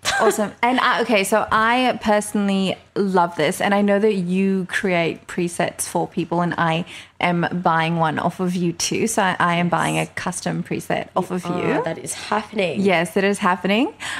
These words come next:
Speaker 1: Um, and I'm super excited about it because I, with my personal flow, I know it is a little choppy. Um, I've worked with you in the past, and I absolutely love it because when I do, and when I did start to put up those photos, people really started to, to comment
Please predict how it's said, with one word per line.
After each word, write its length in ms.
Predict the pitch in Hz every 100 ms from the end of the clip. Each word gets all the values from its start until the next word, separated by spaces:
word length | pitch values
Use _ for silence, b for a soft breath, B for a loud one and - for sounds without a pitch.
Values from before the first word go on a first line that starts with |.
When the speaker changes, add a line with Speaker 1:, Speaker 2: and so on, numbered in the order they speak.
| B
Speaker 1:
Um, 340 | 202 190 190
and 140 | 190 196
I'm 100 | 202
super 300 | - 208 220
excited 420 | 196 180 165 175
about 220 | 175 160
it 160 | 139 -
because 640 | 180 - 180 175 175 - B B B -
I, 640 | 196 196 196 190 190 180 - - -
with 220 | 190 196
my 160 | 196 180
personal 420 | 180 175 - 185
flow, 280 | - 175 180
I 140 | 185
know 160 | 185 175
it 80 |
is 120 | 175 175
a 60 |
little 140 | 170 165
choppy. 500 | - - - 247 320 -
Um, 280 | 190 175 165
I've 180 | 202 190
worked 220 | 190 220
with 160 | 226 220
you 100 | 208
in 60 |
the 60 | 196
past, 340 | - 185 190 -
and 80 |
I 140 | 185 185
absolutely 460 | 190 - 202 202
love 260 | 196 180 170
it 180 | 196 226
because 380 | 220 220 190 202
when 160 | 196
I 80 | 185
do, 540 | 185 202 196 190 190 190 B B B -
and 160 | 202
when 100 | 190
I 120 | 185
did 340 | 180 185 180 180
start 260 | - 190 -
to 60 |
put 160 | - 190
up 160 | -
those 240 | - 180 -
photos, 400 | 175 156 110 190
people 340 | - 202 277
really 260 | 254 226 233
started 420 | 220 214 202 202
to, 280 | - 196 190
to 120 | -
comment 480 | - 208 247 165 -